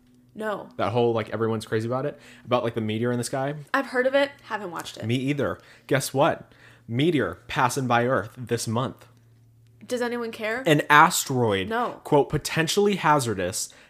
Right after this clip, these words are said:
Speaker 2: nasa has said this is the first time an asteroid has come this close to Earth since nineteen thirty-three.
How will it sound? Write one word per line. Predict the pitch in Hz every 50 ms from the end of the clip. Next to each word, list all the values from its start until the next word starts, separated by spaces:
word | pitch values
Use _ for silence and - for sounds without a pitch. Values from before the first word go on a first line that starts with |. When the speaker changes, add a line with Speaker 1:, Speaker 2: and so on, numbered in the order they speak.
| - 110
Speaker 2:
nasa | 113 123 131 147 156 - 175
has | 180 175 -
said | - 151 139
this | 135 135 -
is | 139 123
the | - 123
first | - - - 147 151 170 170 -
time | - 170 151 139
an | 139 -
asteroid | 113 113 120 - - 135 127
has | 135 127 -
come | - - - 135 120 120 113 101 -
this | 127 127 -
close | - - 143 135 135 -
to | 139
Earth | 127 120 120 123 -
since | - 120 - -
nineteen | 117 113 107 117 107
thirty-three. | 110 107 101 95 - - - - 104